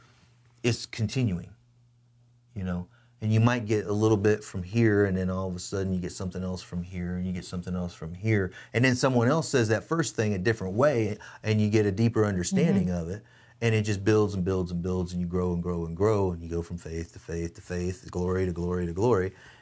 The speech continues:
Speaker 1: and that's the way it's designed to work, and that's the way it will work, as long as you work it. <laughs> So let's have a word of prayer, and then we'll get into today. Father,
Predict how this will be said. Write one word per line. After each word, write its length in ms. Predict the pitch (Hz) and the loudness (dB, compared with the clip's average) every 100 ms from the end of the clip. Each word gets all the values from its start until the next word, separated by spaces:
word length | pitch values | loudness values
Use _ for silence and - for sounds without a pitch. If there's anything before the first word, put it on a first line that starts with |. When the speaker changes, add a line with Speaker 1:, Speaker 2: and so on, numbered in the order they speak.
| _ | _
Speaker 1:
and 180 | 98 95 | -6 -2
that's 220 | 98 - | -2 -4
the 100 | 98 | 0
way 160 | 95 90 | 2 2
it's 120 | 90 | -2
designed 360 | - 85 80 76 | -6 -8 -8 -10
to 60 | |
work, 340 | 85 90 76 - _ _ - - _ | -4 -2 -4 -12 _ _ -16 -14 _
and 100 | 90 | -6
that's 180 | 87 87 | -6 -6
the 60 | 85 | -6
way 140 | 85 | -4
it 80 | 82 | 4
will 180 | 156 151 | 6 6
work, 260 | 87 - _ _ _ - | 2 -8 _ _ _ -14
as 120 | 87 | -8
long 180 | 90 90 | -4 -2
as 80 | 90 | 4
you 80 | 127 | 6
work 220 | 175 - | 4 2
it. 100 | - | -18
<laughs> 80 | _ - 120 - 185 196 175 | _ -2 -2 0 -2 2 -2
So 320 | 160 - 110 107 - 113 | -2 0 0 0 -10 -2
let's 200 | 131 127 | 2 4
have 160 | 131 127 | 4 4
a 60 | 113 | 6
word 260 | 104 104 | 6 4
of 40 | 95 | 2
prayer, 360 | 113 95 92 - - - | 4 4 2 -2 -16 -4
and 180 | 90 | 0
then 180 | 87 87 | 2 4
we'll 80 | 87 | 2
get 220 | 87 90 | 6 6
into 260 | 90 87 80 | 6 4 -2
today. 400 | - 78 78 - - - | -4 -4 -2 -4 -12 -4
Father, 400 | 110 110 110 | 0 4 2